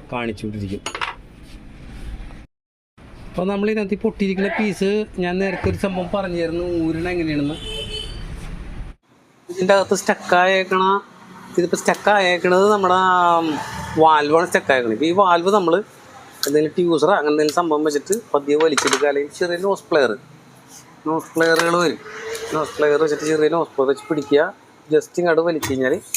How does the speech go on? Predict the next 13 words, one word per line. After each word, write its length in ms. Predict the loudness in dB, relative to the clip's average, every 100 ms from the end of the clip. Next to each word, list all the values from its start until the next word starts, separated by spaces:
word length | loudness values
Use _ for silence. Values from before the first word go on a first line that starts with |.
| -14 -20 -20 -20 -20 -20 -20 -14 -2
ഊരിപ്പോരും. 460 | -2 0 0 0 -2 -12 -20 _ -20 -20 _ _ -20 -20 -20 _ -20 _ _ _ -8 -8 -10 -12 -12 -20 -20 _ -4 -2 -2 -4 -20 -20 -8 -6 -4 -6 -12 -12 -6 2
ഇത് 80 | 4
ഊരിപ്പോകുന്നില്ല 520 | 4 4 4 6 4 4
എന്നുണ്ടെങ്കിൽ 320 | 4 4 6
ഞാൻ 80 | 4
ഒരു 80 | 4
വീഡിയോയിൽ 300 | 2 4 4 4 4
പറഞ്ഞിട്ടുണ്ട്, 440 | 4 0 0 0 2 2
നേരത്തെ 280 | 0 2 2
മുന്നുള്ള 320 | 2 2 2 2
വീഡിയോ 160 | 2 4
ഇതേപോലത്തെ, 480 | 4 6 2 2 0 -2 _ _ -20 _ -20 -20 -20 _ -6 -2
ഏം, 720 | 0 0 0 0 0 0 0